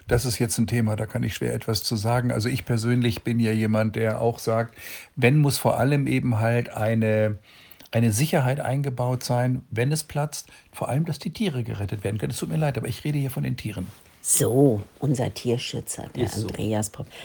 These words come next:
Speaker 2: Ist ja auch richtig, hast ja recht. So, und wir bleiben aber noch bei den Chinesen, denn Andreas, das Thema Gold,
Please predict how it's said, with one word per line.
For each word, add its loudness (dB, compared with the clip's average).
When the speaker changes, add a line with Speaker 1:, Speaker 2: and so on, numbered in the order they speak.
Speaker 2:
Ist 0
ja 2
auch -8
richtig, -12
hast -10
ja -8
recht. -18
So, 8
und 6
wir 6
bleiben 2
aber 4
noch 2
bei 6
den 2
Chinesen, 2
denn 6
Andreas, 2
das 2
Thema 4
Gold, 6